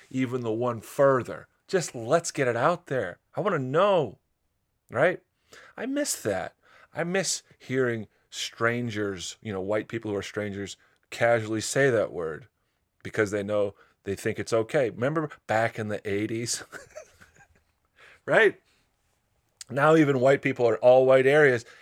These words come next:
and they don't know who the not racists are, so they won't even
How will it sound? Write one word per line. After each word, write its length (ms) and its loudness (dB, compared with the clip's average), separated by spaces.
and 140 -12
they 100 -2
don't 200 2
know 160 0
who 240 -4
the 160 -2
not 340 -2
racists 800 -4
are, 160 2
so 200 -6
they 160 0
won't 220 -2
even 320 -6